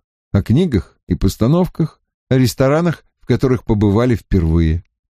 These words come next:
О чём угодно, кроме Стивена и месье Плеснера,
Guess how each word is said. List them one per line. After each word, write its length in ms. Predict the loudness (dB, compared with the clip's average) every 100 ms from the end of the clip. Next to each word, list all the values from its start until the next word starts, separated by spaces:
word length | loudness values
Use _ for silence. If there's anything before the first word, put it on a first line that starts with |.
| _ _ _
О 120 | -4 0
чём 240 | 2 2
угодно, 600 | 2 2 0 0 -2 -4 _ _ _ _ _ _ _ _ _ _ _ -2
кроме 340 | 0 2 0
Стивена 600 | -2 -2 0 2 2 2
и 80 | 2
месье 440 | 0 0 -2 -2
Плеснера, 760 | 0 0 0 -2 -2 0 0